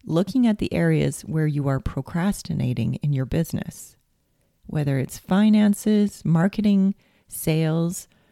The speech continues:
or even product delivery. When we change those root cause thoughts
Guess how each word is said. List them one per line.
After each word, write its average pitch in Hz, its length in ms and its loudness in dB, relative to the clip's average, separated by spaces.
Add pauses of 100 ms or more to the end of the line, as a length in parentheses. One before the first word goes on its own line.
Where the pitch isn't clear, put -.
(260)
or 151 520 0
even 180 260 4
product 156 520 -2
delivery. 147 800 0 (600)
When 160 200 0
we 156 100 0
change 220 600 0
those 170 340 0
root 180 420 -2
cause 170 520 -6
thoughts 143 640 -2